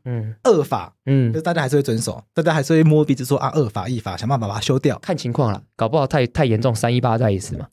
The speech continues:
Speaker 2: <laughs> 可是三一八它没有明确挑战一个既成的法律嘛。
Speaker 1: 对啦，对啦。
Speaker 2: 三一八是要阻止
Speaker 1: 一个过程。
Speaker 2: 对，它阻止服贸协议
Speaker 1: 对。
Speaker 2: 被通过嘛。
Speaker 1: 对，嗯。
Speaker 2: 这又不太一样。
Speaker 1: 对，而且很少发生啦。
Speaker 2: 所以总而言之，在国内，在一个国家里面，你可以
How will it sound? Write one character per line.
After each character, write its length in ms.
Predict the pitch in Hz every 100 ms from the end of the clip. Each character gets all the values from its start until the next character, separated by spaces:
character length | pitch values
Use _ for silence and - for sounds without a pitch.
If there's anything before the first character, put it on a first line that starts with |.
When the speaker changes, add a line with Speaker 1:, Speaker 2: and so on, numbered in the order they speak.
| -
Speaker 2:
<laughs> 920 | - - - - - - 170 - -
可 80 | 214
是 40 |
三 200 | 233 294
一 60 | 269
八 160 | 277
它 120 | 254
没 120 | 285 285
有 60 |
明 200 | 175 156
确 240 | 190 185 202
挑 220 | - -
战 160 | 180 165
一 40 |
个 60 | 147
既 160 | 226
成 140 | 180 113
的 60 |
法 160 | - 107
律 120 | 143
嘛。 120 | 107
Speaker 1:
对 120 | 131
啦， 160 | 110 90
对 100 | 113
啦。 40 | 110
Speaker 2:
三 120 | 247
一 60 | 254
八 120 | 254
是 120 | 254
要 60 | 254
阻 280 | - 165 220
止 240 | - 143
Speaker 1:
一 40 |
个 100 | 104
过 220 | 139 226 139
程。 200 | - 90 _ -
Speaker 2:
对， 100 | 160
它 140 | 226
阻 240 | 277 226 262
止 180 | 180
服 160 | 151 151
贸 180 | 185 190
协 220 | 175 135
议 220 | 165 131
Speaker 1:
对。 240 | 107 107 95
Speaker 2:
被 80 |
通 200 | - 139 139
过 200 | 135 104
嘛。 140 | 113
Speaker 1:
对， 220 | - 98 85 -
嗯。 180 | 101 98
Speaker 2:
这 180 | 196 190 180
又 100 | 180
不 80 | 143
太 160 | 151
一 100 | 101
样。 140 | 110 95
Speaker 1:
对， 140 | 131 135
而 120 | 170
且 120 | 143
很 100 | 139
少 160 | 156 104
发 160 | 107
生 180 | 110 110
啦。 160 | 101 - -
Speaker 2:
所 80 | 294
以 20 |
总 140 | 220
而 60 | 240
言 80 | 233
之， 80 | 254
在 100 | 302
国 340 | - 185 170
内， 400 | 247 247 160 - _
在 120 | - 277
一 80 | 269
个 100 | 269
国 340 | - 156 180
家 220 | 208 196
里 180 | 180 104
面， 300 | 143 135 120
你 100 | 127
可 160 | 110 220
以 220 | 175